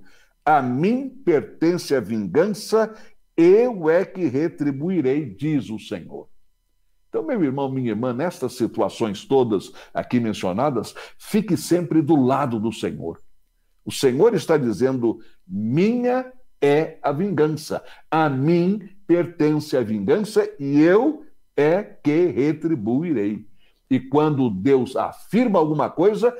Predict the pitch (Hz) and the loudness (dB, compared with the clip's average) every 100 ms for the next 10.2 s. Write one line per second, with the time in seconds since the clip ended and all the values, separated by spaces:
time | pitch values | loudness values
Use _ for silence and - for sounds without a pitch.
0 | - - 95 170 190 - - 170 247 196 | -14 -8 2 4 2 -4 -4 0 0 2
1 | 151 110 131 117 98 95 - 92 69 - | 0 0 0 0 -2 -4 -4 -8 -8 -16
2 | - - _ 143 175 156 165 - - 165 | -20 -20 _ 2 4 4 2 2 0 0
3 | 214 151 190 254 240 165 104 - - - | 0 2 2 4 2 2 -2 -8 -18 -20
4 | _ _ _ _ 139 175 147 143 175 214 | _ _ _ _ 2 2 2 -2 0 -2
5 | 202 - - _ 110 101 90 123 185 220 | -4 -12 -20 _ -8 -6 -4 -2 0 -2
6 | 226 196 202 190 175 - - 190 214 202 | -4 0 0 0 -2 -4 -2 0 -2 -2
7 | 220 294 320 330 311 285 247 - 240 214 | -4 0 2 2 0 -6 -10 -10 -6 -4
8 | 190 226 180 - - 220 262 254 - 208 | -2 -2 -2 -6 -2 0 2 -2 -4 -2
9 | 190 208 208 165 180 208 202 165 143 135 | 0 2 4 4 4 4 4 4 4 2
10 | 123 | 0